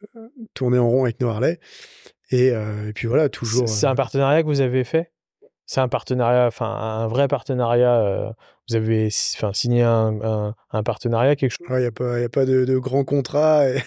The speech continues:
Speaker 1: <laughs> malheureusement. Mais, euh, ouais, non, c'est un, un bon, un bon partenariat, euh, qui, qui est, qui est bénéfique, euh, pour tout le monde au niveau de la com, voilà, d'avoir un petit peu des Harley, euh, justement,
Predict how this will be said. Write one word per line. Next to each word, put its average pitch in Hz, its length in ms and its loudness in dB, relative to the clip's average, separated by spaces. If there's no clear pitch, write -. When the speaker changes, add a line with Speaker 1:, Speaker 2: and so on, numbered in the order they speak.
Speaker 1:
<laughs> 180 140 -2
malheureusement. 147 600 2
Mais, 123 300 2
euh, 113 500 -2
ouais, 185 200 2
non, 180 140 2
c'est - 140 -6
un, 113 100 -6
un 135 140 -6
bon, 123 480 -4
un 120 100 -4
bon 123 160 -2
partenariat, 127 720 2
euh, 113 300 -2
qui, 165 400 -10
qui 170 160 -12
est, 165 480 -10
qui - 80 -20
est 135 60 -18
bénéfique, 127 560 -6
euh, 120 260 -6
pour 120 200 -10
tout - 100 -4
le 120 80 0
monde 139 260 4
au 117 80 0
niveau 113 240 -2
de 113 80 -4
la 117 80 -2
com, 127 300 0
voilà, 117 240 0
d'avoir 110 240 -4
un 110 80 -10
petit - 160 -18
peu 139 180 -4
des - 100 -2
Harley, 80 340 -2
euh, - 120 -6
justement, - 480 -8